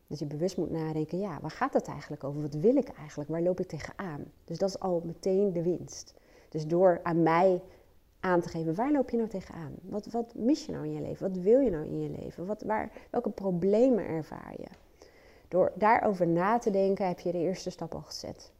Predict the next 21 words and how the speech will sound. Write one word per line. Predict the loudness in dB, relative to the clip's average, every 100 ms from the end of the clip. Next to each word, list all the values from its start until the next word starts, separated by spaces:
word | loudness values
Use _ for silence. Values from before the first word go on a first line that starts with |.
| _ _ _ _ _ _ -4
Nou, | -2 -2
wat | -2 -2
ik | 2
dan | 2
doen, | 6 4 4
eh, | 0 0 0
doe | 4 4 4
als | 0
ik | 0
dat, | -2 -4 -10 -16
eh, | -12 -8 -6 -6 -6
spraakberichtje | -6 -8 -4 -6 -6 -12
of |
dat | -12 -4
mailtje | -2 -2 -6 -14
of |
dat | -14 -4
appje | -4 -4 -2
van | 2
jou | 2 2
krijg, | 0 2 2 0 -4